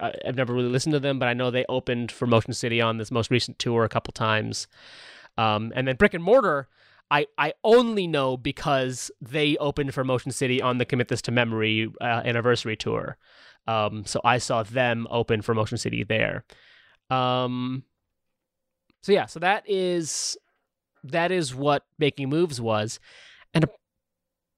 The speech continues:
apparently, yeah, I can't, t-, I, I, I, as far as I'm aware, Making Move, the Motion City,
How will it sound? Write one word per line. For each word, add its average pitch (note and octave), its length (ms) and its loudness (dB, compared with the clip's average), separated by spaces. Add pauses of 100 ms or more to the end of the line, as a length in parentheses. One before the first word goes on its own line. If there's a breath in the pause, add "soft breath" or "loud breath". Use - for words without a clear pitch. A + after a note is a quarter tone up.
(100)
apparently, G#3 1200 0 (720 soft breath)
yeah, D3+ 140 -4
I C3+ 80 -2
can't, G3+ 240 2
t-, - 100 -8
I, C#3+ 140 0
I, E3+ 240 0 (100)
I, F2+ 140 -10 (400 loud breath)
as F3+ 100 -2
far F#4+ 200 4
as C4 100 0
I'm A3 100 0
aware, C3 560 0
Making D3+ 380 0
Move, D3+ 180 0
the D#3+ 80 -2
Motion G3 300 6
City, E3 760 0